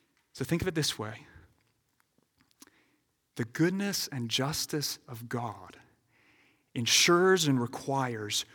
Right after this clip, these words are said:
righteous anger whenever he encounters moral evil in any form. It requires that,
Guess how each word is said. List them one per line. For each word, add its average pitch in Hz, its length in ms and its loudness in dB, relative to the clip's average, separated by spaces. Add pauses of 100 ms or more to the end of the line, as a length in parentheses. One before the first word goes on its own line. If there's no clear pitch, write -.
(220)
righteous 127 880 -4
anger 110 480 -10 (1400)
whenever 127 380 0
he 165 200 -2
encounters 131 560 -2
moral 123 680 -2
evil 104 560 -10 (400)
in 104 280 -14
any 113 180 -8
form. 101 300 -14 (1700)
It - 60 -18
requires 117 640 -2
that, - 420 -14